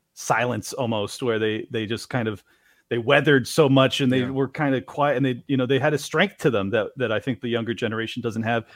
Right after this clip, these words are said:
Speaker 1: But then I think that the nineties kids like us, we have, um, an affinity for kind of raucous humor and, and pushing boundaries. And I think that there's value in that. I mean, that, I think that, that, that's what pr-,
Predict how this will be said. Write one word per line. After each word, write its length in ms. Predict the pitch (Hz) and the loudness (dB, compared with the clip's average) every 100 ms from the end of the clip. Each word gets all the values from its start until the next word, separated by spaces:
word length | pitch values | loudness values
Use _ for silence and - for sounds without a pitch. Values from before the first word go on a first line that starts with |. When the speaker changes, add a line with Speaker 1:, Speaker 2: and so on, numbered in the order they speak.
| _ - | _ -4
Speaker 1:
But 80 | 143 | 4
then 120 | 151 | 6
I 120 | 147 | 6
think 220 | 139 143 | 4 0
that 140 | 147 143 | 0 2
the 60 | |
nineties 440 | 135 151 214 160 131 | 4 4 2 -2 -2
kids 320 | 139 120 131 | 0 0 0
like 160 | 120 | 0
us, 340 | 156 208 170 - _ _ _ - | 2 2 0 -6 _ _ _ -4
we 200 | 143 139 | -2 0
have, 440 | 139 135 135 117 _ 127 | 2 0 0 -4 _ -6
um, 380 | 120 113 110 - | -4 -2 -4 -2
an 80 | 127 | -6
affinity 460 | - 143 135 135 | -2 -2 0 0
for 560 | 131 131 120 120 117 107 _ _ _ _ _ | -4 -4 -2 0 -2 -4 _ _ _ _ _
kind 200 | - 120 | -14 -10
of 120 | 110 | -8
raucous 460 | 113 110 120 135 - | -2 0 0 -2 -6
humor 520 | - 135 139 143 139 - | 0 2 2 2 -2 -4
and, 480 | 107 107 107 107 - | -8 -6 -6 -8 -10
and 240 | - 110 101 | -10 -10 -6
pushing 380 | - 143 135 107 | -4 -2 -2 -2
boundaries. 640 | 110 135 147 147 147 139 | -2 -2 -4 -4 -6 -4
And 80 | 127 | -4
I 60 | |
think 180 | 113 147 | -4 -6
that 120 | 143 | -6
there's 200 | 135 165 | -2 0
value 360 | 123 131 233 151 | 2 2 2 0
in 120 | 107 | -2
that. 180 | 98 90 | -2 -2
I 60 | 104 | -2
mean, 160 | 113 | -2
that, 140 | 113 101 | -2 -4
I 80 | 113 | -6
think 220 | 143 135 | -4 -4
that, 120 | 113 | -2
that, 200 | 123 123 - _ _ | 0 -2 -2 _ _
that's 220 | 127 135 | -2 -2
what 180 | 139 131 _ _ _ _ _ _ _ | -2 -4 _ _ _ _ _ _ _
pr-, 100 | - | -6